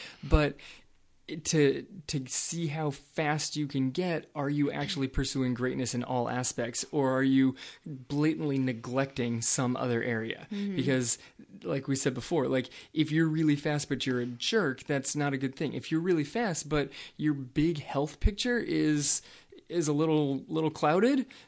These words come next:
Speaker 1: that's, that might not be an actual pursuit of excellence, of excellence.
Speaker 2: Right. Well, and you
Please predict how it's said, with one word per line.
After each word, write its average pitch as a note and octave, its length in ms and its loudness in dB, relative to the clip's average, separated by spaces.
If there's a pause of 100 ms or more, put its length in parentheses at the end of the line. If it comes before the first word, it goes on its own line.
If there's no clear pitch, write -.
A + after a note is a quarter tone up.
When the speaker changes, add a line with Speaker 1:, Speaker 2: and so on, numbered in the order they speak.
Speaker 1:
that's, D#3+ 320 -4
that D#3 320 -2
might D#3+ 140 0
not D3+ 180 -2
be D3 140 2
an C#3+ 40 2
actual C3+ 320 0
pursuit C3+ 380 -2
of B2 80 -2
excellence, - 500 -6
of C3 120 -4
excellence. - 460 -8
Speaker 2:
Right. C4 280 0
Well, G3 160 -2
and G3+ 400 -2
you F#3 240 -10